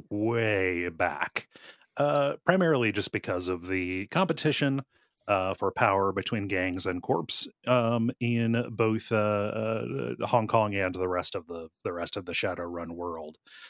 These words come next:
Uh, so she's gonna really delight in, uh, uh, helping us get revenge, uh, which, you know, is also revenge for the operatives that Josephine Seng got, uh, got killed.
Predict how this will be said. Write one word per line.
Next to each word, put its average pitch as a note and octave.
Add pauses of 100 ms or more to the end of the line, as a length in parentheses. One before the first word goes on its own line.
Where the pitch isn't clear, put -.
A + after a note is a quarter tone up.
(220)
Uh, F2
so F#2
she's D3+
gonna A#2
really G2+
delight E2+ (140)
in, F2+
uh, E2 (100)
uh, - (120)
helping F2+
us E2+
get -
revenge, G2+ (500)
uh, F2+
which, G#2 (140)
you G2+
know, E2+ (120)
is A2+
also F#2+
revenge F2
for -
the G2
operatives A2
that A2
Josephine F2+
Seng F2
got, -
uh, -
got G2+
killed. A2+